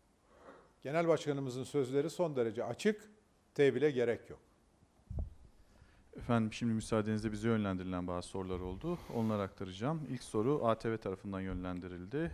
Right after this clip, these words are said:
Speaker 2: O soru şöyle. İYİ Parti Genel Başkanı Gelecek ve Deva Partilerine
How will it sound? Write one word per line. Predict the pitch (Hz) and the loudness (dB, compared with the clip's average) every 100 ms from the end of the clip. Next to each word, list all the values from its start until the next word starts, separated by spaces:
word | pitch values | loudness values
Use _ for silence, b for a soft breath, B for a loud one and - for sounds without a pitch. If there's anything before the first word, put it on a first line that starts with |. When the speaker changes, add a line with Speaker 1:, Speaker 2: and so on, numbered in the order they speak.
| - | -8
Speaker 2:
O | 127 | -8
soru | 113 107 | -4 -6
şöyle. | 104 120 90 95 - _ b b b b b b b | -4 -4 -2 -4 -8 _ b b b b b b b
İYİ | 143 156 | -4 2
Parti | 135 120 120 | 4 4 2
Genel | 123 123 113 | 2 4 2
Başkanı | 101 - 101 120 156 - | 0 -2 -2 0 -2 -4
Gelecek | 110 107 123 127 | -2 0 0 -2
ve | 110 | -2
Deva | 104 117 123 | 0 2 0
Partilerine | 117 98 - 98 95 127 151 | -2 -4 -4 -4 -2 -2 -4